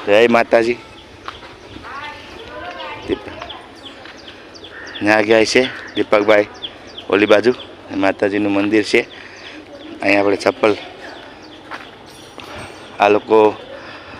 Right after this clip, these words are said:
છે લગભગ ચા પાણીની વ્યવસ્થા હશે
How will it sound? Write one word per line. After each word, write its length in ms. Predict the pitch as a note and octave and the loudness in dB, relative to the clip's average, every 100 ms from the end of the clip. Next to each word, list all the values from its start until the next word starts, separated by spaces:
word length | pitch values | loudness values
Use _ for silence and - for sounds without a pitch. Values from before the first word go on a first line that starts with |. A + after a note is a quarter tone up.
| - - - - - - - | -20 -20 -20 -20 -20 -20 0
છે 220 | A2+ A2 | 4 4
લગભગ 360 | G#2 F2+ G2+ F#2+ - - - - | 4 2 -2 -2 -14 -16 -12 0
ચા 120 | G2+ | 0
પાણીની 380 | G2 G2+ G2+ F#2+ | 2 2 2 2
વ્યવસ્થા 540 | G2 G2+ - - G2+ | 2 0 -2 0 0
હશે 240 | F2+ - | 0 -2